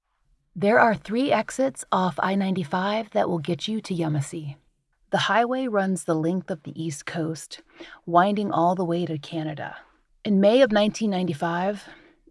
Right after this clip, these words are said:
I ninety-five brought a murderer to town, maybe traveling from as far south as Miami or as far north as Maryland or New Jersey, up to twelve hours in either direction. Or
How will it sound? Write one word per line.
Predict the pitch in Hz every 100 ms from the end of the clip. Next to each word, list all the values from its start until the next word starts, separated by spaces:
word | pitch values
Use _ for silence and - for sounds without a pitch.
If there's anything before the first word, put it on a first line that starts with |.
| _ -
I | 175 214
ninety-five | 240 233 208 - 180 185 190 -
brought | 180 170 165 -
a |
murderer | 180 180 170 156 147
to | -
town, | - 147 147 147 147 _ _ _ _
maybe | 233 214 240 254
traveling | 247 220 208 202 208 208
from | 190 165
as | 147
far | - 175 180
south | - 180 175 -
as | 147 165
Miami | 156 160 156 143 135 139 - - -
or | - 180 175 170
as | 160 160 156 156 -
far | - 214 214
north | 202 196 202
as | 175
Maryland | 160 151 147 143 131 143
or | 143 147
New | 147 156
Jersey, | 151 147 143 143 143 - _ _ - - - _ -
up | 233 -
to | 202
twelve | - 190 196 196
hours | 175 180 202 202
in | 175 160
either | 151 180 165
direction. | 165 160 147 - 139 143 139 _ _ _ _ 208
Or | 214 220 214 175